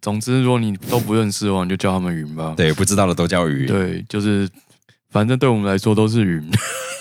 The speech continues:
Speaker 2: 呀。
Speaker 1: <laughs> 没有分类的必要。
Speaker 2: 我是没有办法跟你说它有什么必要啦。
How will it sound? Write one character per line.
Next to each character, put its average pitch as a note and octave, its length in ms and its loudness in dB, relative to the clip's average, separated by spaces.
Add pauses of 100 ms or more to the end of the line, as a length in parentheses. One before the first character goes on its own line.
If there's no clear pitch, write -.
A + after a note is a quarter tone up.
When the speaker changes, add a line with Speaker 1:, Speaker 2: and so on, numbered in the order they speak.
(720)
Speaker 2:
呀。 D#2+ 220 -2 (200)
Speaker 1:
<laughs> - 200 -20
没 A#2+ 140 2
有 A#2 100 6
分 G#2 240 0
类 G2+ 200 4
的 F2+ 60 -4
必 F2 200 -4
要。 F2 200 -4 (2250)
Speaker 2:
我 G#2+ 160 2
是 C3+ 160 2
没 B2+ 120 4
有 G#2 100 4
办 A2+ 140 2
法 G2 40 4
跟 G#2 140 2
你 F#2 80 2
说 G2 180 2
它 G2+ 120 2
有 G2+ 80 4
什 G2 100 0
么 D#2 120 2
必 F2+ 240 0
要 D#2+ 240 2
啦。 G2 280 -6